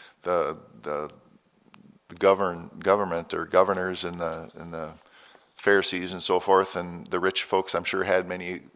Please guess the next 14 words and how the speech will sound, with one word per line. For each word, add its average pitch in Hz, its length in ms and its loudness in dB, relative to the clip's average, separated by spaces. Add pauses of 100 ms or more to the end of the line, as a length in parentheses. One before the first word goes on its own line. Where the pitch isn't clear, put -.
(340)
pleasantries 92 680 2
and 87 80 -4
all 80 160 0
that. 73 280 -6 (720)
But 98 180 -2
the - 60 -2
bottom 101 300 8
line 104 300 6
is, 92 220 0
is, 90 260 -2
you 101 80 -6
know, 95 80 0
your 101 220 -2
cloak, - 500 -2